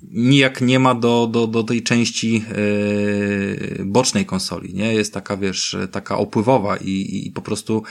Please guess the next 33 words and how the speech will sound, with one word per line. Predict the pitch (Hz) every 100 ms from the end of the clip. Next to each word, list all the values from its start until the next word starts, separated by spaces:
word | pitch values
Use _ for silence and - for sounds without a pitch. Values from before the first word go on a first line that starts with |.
| - - - _ -
nie | 107 131
jesteś | 170 143
w | -
stanie | 113 110
stwierdzić, | 107 117 113 -
która | - - 117
strona | 113 - 107 107 107
konsoli | 110 104 110 107 104
jest | 104 95
górą, | 95 107 107 104
a |
która | 101 - 98
dołem, | 101 98 95
patrząc | 98 - 95
po | -
tych | - 95
zdjęciach, | 92 98 95 95 90 98
nie | 101
licząc | 101 98 95 95 - 95
kwestii | - 95 - 95 95 - - -
napędu, | - 92 98 110 113 95 90
bo | 92 95 95 98 95 98 - - 95
co | - 95
warto | 95 -
wspomnieć, | 90 - 98 98 92
jakby | 90 87
do | 92 92
kogoś | 95 95
nie | 95
dotarło, | 92 95 92 95
to, | 95
że | 87
jeszcze | 92 95 -